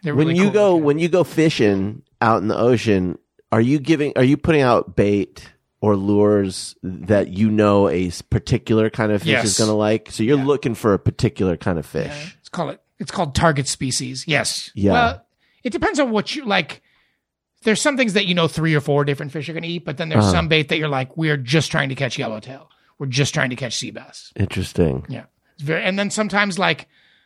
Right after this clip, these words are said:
Speaker 1: for a week, yellowtail will only eat red crab. And then the next week, they'll only eat squid.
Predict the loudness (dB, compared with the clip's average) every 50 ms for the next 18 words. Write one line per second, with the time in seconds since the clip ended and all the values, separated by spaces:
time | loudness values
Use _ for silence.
0 | _ _ _ _ _ _ _ _ _ -2 0 0 2 2 0 0 2 2 2 2
1 | 0 -2 -2 -2 0 0 0 0 0 0 0 0 0 -2 0 0 0 2 2 0
2 | 0 0 0 0 -2 -2 -2 -4 -6 -6 -6 -8 -12 -20 _ _ _ _ _ _
3 | _ _ _ _ _ _ _ _ _ _ -8 -6 -6 -4 -4 -2 -2 -2 -4 -4
4 | -6 -6 -6 -4 -4 -6 -6 -6 -10 _ _ 2 2 4 4 2 2 0 0 -2
5 | -2 -2 -6 _ _ -6 -4 -4 -2 -4 -4 -6 -10 _